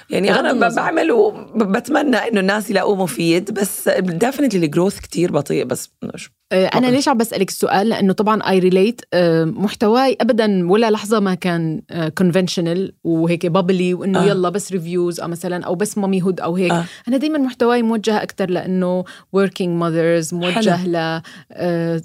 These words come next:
Speaker 2: ثقافة، ثقافة، ثقافة، كتب، آه، applications. يعني
Speaker 1: حلو.
Speaker 2: أنا ممكن تفتحي ريل تلاقيني
Speaker 1: آه.
Speaker 2: عم بحكي إنه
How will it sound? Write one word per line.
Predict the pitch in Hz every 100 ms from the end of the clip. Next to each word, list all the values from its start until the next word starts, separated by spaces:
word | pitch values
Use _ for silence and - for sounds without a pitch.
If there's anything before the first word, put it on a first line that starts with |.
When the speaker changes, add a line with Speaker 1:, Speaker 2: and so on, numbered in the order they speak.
| -
Speaker 2:
ثقافة، | - - 196 185 185
ثقافة، | 190 - 185 196
ثقافة، | 190 - 196 185
كتب، | 190 220 214 185 180 -
آه، | 180 180 247
applications. | 254 262 403 285
يعني | 214
Speaker 1:
حلو. | 175 208
Speaker 2:
أنا | 262
ممكن | 285 349 269 240
تفتحي | 247 240 185 190
ريل | 175 247
تلاقيني | - 269 277 294 302
Speaker 1:
آه. |
Speaker 2:
عم | 285
بحكي | 285 - 302
إنه | 262 285